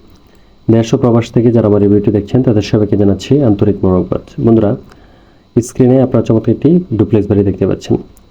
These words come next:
এই বাড়িটি আমরা ডিজাইন করেছি প্রফেসর মোহাম্মদ নাসিরউদ্দিন ভাইয়ের জন্য।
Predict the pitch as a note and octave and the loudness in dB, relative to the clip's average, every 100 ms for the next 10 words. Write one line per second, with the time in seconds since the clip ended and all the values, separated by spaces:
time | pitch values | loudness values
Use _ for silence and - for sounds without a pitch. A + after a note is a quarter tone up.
0 | - A2+ G#2+ G#2 A#2+ A#2 G#2+ G2+ G2+ G2 | -2 0 0 2 2 2 2 2 0 0
1 | G2+ F#2+ - G#2+ G#2+ G#2+ A2 G2+ - A#2 | -2 -2 0 2 2 0 -4 -4 -2 0
2 | A2 G2 G2+ G2 G2+ F#2 G#2 G2 G2 F#2+ | 2 2 0 2 0 0 -2 0 2 0
3 | - - | 0 -2